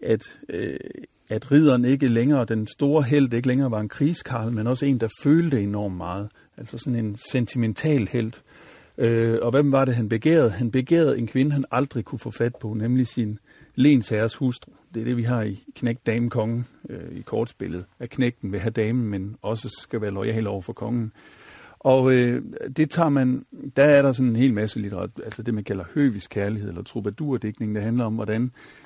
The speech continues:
man, øh, hvad kan man sige, øh, enormt gerne, og udtrykker, hvor enormt gerne man vil have den her kvinde, man ikke kan få, hvor meget man begærer hende, og hvor, hvor stor hun er, og så videre. Og den der enorme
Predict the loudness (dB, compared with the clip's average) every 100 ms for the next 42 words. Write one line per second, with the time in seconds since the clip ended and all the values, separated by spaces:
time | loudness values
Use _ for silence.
0 | _ -4 0 0 -2 -4 -6 -6 -6 -8
1 | -10 -12 -14 -16 -20 _ -16 -14 -10 -8
2 | -6 -4 -6 -10 -16 -16 -12 -12 -12 -18
3 | -20 _ _ _ _ -2 2 4 4 4
4 | 4 2 2 0 -4 -6 -8 -8 -4 -2
5 | -2 -2 -2 -2 -2 -2 0 0 0 -2
6 | -4 -8 -20 _ -20 -12 -6 -2 0 0
7 | 0 0 0 -2 -2 -4 -4 -4 -2 -4
8 | -6 -8 -6 -6 -4 -6 -4 -4 -6 -8
9 | -6 -4 -6 -8 -8 -10 -12 -10 -10 -4
10 | -4 -4 -4 -6 -6 -6 -8 -8 -10 -14
11 | -20 -12 -6 0 2 4 6 4 4 4
12 | 2 0